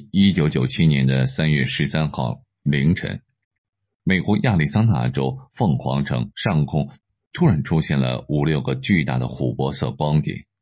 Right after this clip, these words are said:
并且井然有序地排列成 V 字形，静悄悄地由西北向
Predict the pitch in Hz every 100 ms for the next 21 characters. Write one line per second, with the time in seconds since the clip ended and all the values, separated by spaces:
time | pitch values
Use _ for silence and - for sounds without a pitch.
0 | _ _ _ _ - 80 65 62 57 -
1 | _ _ - 85 73 65 73 73 64 62
2 | 80 67 65 65 73 69 65 67 65 -
3 | - 90 87 80 67 64 - - _ _
4 | _ - 160 104 - - 67 - 69 -
5 | - - - 92 - - 139 131 - -
6 | - 67 62